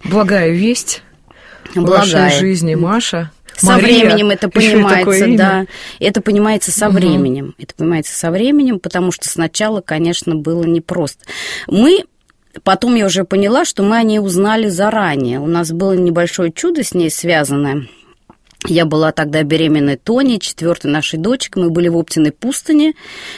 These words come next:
Speaker 2: которую очень, очень сильно любим. Вот. И шёл отец Элеодор, вот покойный уже отец Элеодор,
Speaker 1: Деревенец.
Speaker 2: да, он шёл с черешней, увидел меня с таким животом,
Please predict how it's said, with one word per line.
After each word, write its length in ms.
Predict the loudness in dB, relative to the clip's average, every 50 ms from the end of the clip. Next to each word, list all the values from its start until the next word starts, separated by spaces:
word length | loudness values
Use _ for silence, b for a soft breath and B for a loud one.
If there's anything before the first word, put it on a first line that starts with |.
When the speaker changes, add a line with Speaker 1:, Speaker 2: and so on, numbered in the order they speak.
| B
Speaker 2:
которую 360 | -4 -4 -2 -2 0 0 0 -2
очень, 180 | -2 -2 -4
очень 240 | -4 -4 -4 -4 -6
сильно 320 | -4 -2 0 0 2 2
любим. 500 | 0 0 0 -2 -2 -2 -2 -4 -4 -4 B B B B B B B B B _ _ _
Вот. 760 | -8 -6 -6 -4 -2 0 0 2 0 0 -2 _ -14 -20 -20 _ _ _ _ _
И 180 | -6 -2 -2 0
шёл 240 | 0 0 0 2 0
отец 320 | 0 0 -2 -4 -2 -2
Элеодор, 600 | -2 0 2 2 0 0 0 -2 -2 -2 -6 -10 -12
вот 220 | -12 -12 -12 -6
покойный 420 | _ -6 -4 -2 -2 0 0 0 0
уже 140 | 0 -2 -4
отец 280 | -4 -4 -6 -6 -4
Элеодор, 520 | -2 0 0 0 2 2 2 2 2 0 0
Speaker 1:
Деревенец. 100 | -2 -4
Speaker 2:
да, 380 | -2 0 0 0 0 0 0
он 120 | 0 0 0
шёл 220 | 0 0 -2 -2
с 60 | -2
черешней, 500 | -2 -2 0 0 0 0 -2 -2 -2 -2
увидел 260 | -2 0 2 2 2
меня 300 | 4 4 2 2 2 0
с 80 | -2 -2
таким 300 | -4 -6 -2 -2 -2 -2
животом, 720 | 0 0 0 0 0 -2 -2 _ -2 0 2 2 0